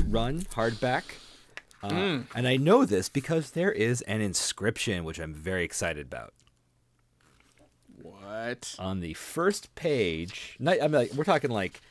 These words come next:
Speaker 1: there's a map inside the book.
Speaker 2: Oh, yeah, I see the map.
Speaker 1: My map is
Speaker 2: I got a map, bro.
Speaker 1: My map is on the inside hardcover and the, the facing page, and on the back of the,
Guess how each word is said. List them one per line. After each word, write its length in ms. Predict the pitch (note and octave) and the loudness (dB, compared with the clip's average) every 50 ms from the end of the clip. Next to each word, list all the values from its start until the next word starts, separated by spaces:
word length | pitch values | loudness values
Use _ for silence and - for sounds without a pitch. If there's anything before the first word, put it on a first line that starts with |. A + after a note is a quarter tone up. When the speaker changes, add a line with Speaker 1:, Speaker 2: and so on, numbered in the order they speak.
| - - - | -20 -6 -2
Speaker 1:
there's 180 | - D3 C3 | -2 0 2
a 60 | C3+ G#2 | 0 0
map 380 | F#2+ F2+ F#2 G2 A2+ A#2+ - | 0 0 2 2 2 2 2
inside 340 | C#3+ C3+ - - C#3+ C#3 C3+ | 0 0 2 4 2 4 4
the 60 | C3+ | 0
book. 440 | B2 - C3+ C#3+ E3 - - - - - - - _ _ _ - - - - | 0 2 2 2 2 -2 -8 -14 -16 -18 -18 -20 _ _ _ -20 -20 -4 2
Speaker 2:
Oh, 80 | E3 G3 | 4 6
yeah, 120 | G#3 D#3 | 8 8
I 60 | C#3+ | 6
see 160 | D3 - G3 | 4 2 -4
the 80 | F3 D#3 | -2 -2
map. 240 | C#3+ C3 A2+ G#2 - - _ - | -2 -4 -4 -6 -10 -16 _ -4
Speaker 1:
My 180 | G2+ A2+ C3 | -2 0 0
map 280 | C#3 D3 C#3+ C#3+ C3 - - | 2 2 2 0 0 -2 2
is 80 | A2+ | 4
Speaker 2:
I 60 | E3 | 6
got 100 | G#3+ A3 | 8 8
a 40 | E3 | 8
map, 220 | D3+ C3+ B2 A#2+ - | 8 6 4 4 2
bro. 240 | C#3+ B2+ B2 B2+ - - | 0 0 0 0 -2 -4
Speaker 1:
My 220 | B2 B2 C3+ D3+ | -2 0 0 0
map 280 | D#3 E3 E3 E3 E3 - - | 0 2 0 0 -2 -2 -6
is 180 | A2+ A2+ - | -6 -4 -4
on 420 | G#2 G2+ G#2+ G#2 G#2 G#2 G2+ G2 F2 - | -4 -4 -2 -2 -2 -4 -4 -6 -8 -8
the 460 | G2 F2+ E2+ E2 D#2 D2+ D#2+ F2 F2 - _ _ _ | -8 -6 -6 -6 -8 -8 -10 -12 -14 -18 _ _ _
inside 640 | A2 B2+ C3+ C3+ - - C3+ A#2+ A#2 A2 G#2+ G2+ F2+ | -4 -4 -2 -2 -2 -2 0 0 2 2 2 0 -2
hardcover 800 | - - A#2+ A#2 A#2+ A#2+ A2+ - - B2+ A#2 A#2 C3+ C#3+ D3 C3+ | -2 -4 -2 -2 0 -2 -4 -6 -6 -6 -4 -2 0 0 0 -2
and 260 | - F2 G2 G2 F#2+ F2 | -4 -4 -4 -4 -4 -4
the, 300 | F#2 F2+ F2 F2 E2+ - - - E2+ | -4 -4 -4 -4 -6 -10 -14 -14 -10
the 100 | F2+ F#2 | -10 -8
facing 400 | - - C3 B2 B2 - C3+ B2 | -2 0 0 2 2 0 -2 -4
page, 380 | A#2+ - C3+ B2 B2 C3 C#3 C3 | -4 -4 -4 -2 -2 -2 -2 -2
and 100 | A2+ F2+ | -2 -2
on 120 | F#2 F#2 | -2 -4
the 100 | E2+ E2+ | -4 -8
back 400 | D#2 - - A2 A2+ C3 B2+ - | -10 -8 -6 -4 -4 -4 -4 -4
of 120 | A#2 - F2+ | -10 -8 -6
the, 100 | G#2 | -6